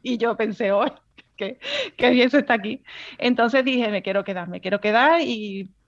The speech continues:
y nada, me ofreció Loen un trabajo de técnico al principio. Pues saqué una, una publicación, sacamos una publicación juntos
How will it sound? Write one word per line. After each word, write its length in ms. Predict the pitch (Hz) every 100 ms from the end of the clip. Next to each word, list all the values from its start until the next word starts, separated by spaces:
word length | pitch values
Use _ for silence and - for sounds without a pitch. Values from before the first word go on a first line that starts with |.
| - _ -
y 140 | 226
nada, 200 | 208 233
me 200 | 285 254
ofreció 800 | 226 226 202 226 214 226 240 240
Loen 440 | 247 254 277 285 277
un 360 | 269 262 262
trabajo 280 | 247 240 247
de 120 | 247
técnico 440 | 240 320 339 330 294
al 140 | 294
principio. 520 | 285 285 330 330 359 - _ _ _ _ -
Pues 840 | 247 247 240 233 226 220 214 220
saqué 220 | 240 247
una, 140 | 247 247 233
una 380 | 254 254 240 240
publicación, 560 | 254 247 247 233 311 381 -
sacamos 320 | 277 254 254
una 160 | 254
publicación 520 | 247 254 247 247 269 285
juntos 380 | 330 359 370